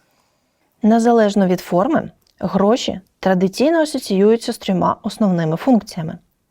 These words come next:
По-перше, гроші виконують функцію міри вартості. Вони виступають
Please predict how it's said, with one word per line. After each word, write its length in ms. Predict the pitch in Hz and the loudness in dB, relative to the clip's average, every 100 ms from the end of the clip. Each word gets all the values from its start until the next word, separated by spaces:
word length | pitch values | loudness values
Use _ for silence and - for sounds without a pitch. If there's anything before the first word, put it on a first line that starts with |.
| _ _ _ _ _ | _ _ _ _ _
По-перше, 640 | 285 302 247 233 - 330 - _ _ | -2 2 2 0 -4 -8 -8 _ _
гроші 460 | 180 185 180 180 254 | -2 2 0 0 0
виконують 500 | 302 302 214 214 262 | 0 0 2 2 0
функцію 480 | - 185 180 240 240 | -2 -2 -2 0 2
міри 300 | 202 185 214 | 2 2 2
вартості. 600 | 285 214 - - - - _ _ _ _ _ _ | 0 0 -6 -14 -16 -20 _ _ _ _ _ _
Вони 300 | 185 233 208 | 0 2 4
виступають 680 | 180 - 170 180 269 302 - | 0 -4 -4 0 0 0 -6